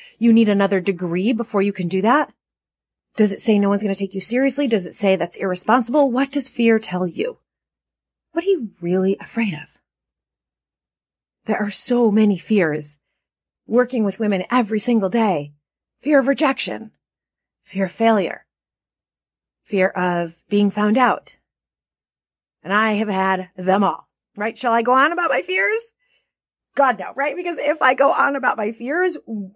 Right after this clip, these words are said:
uh, you're gonna be sitting here listening to this podcast for another three hours, and I do not want that for <laughs> you, as much as I hope you love this podcast. If I allow it,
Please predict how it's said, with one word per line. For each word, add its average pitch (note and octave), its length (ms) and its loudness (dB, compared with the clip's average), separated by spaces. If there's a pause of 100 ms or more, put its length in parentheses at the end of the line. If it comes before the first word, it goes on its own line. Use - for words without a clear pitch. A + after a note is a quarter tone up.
uh, F#3+ 200 -2
you're G#3 140 0
gonna G#3+ 120 4
be B3+ 80 2
sitting G3 220 2
here G3+ 120 4
listening E3+ 280 -2
to F3+ 80 -8
this F3 100 -10
podcast D#3+ 380 -4
for E3+ 120 -6
another E3 220 -4
three E3+ 200 -8
hours, E3 280 -4
and G#3 120 -8
I B3 280 -4
do G#3+ 160 -6
not G3 160 -2
want - 160 -6
that - 160 -6
for C4+ 100 2
<laughs> - 260 -4
you, A#3 360 2
as - 160 -10
much C#4 200 2
as B3 120 -2
I B3+ 140 2
hope A3+ 220 0
you A#3 120 0
love G#3+ 240 0
this F3+ 280 -6 (160)
podcast. F#3 540 -8 (1500)
If D4+ 220 0
I F4+ 180 4
allow A#3 480 0
it, F#3 300 0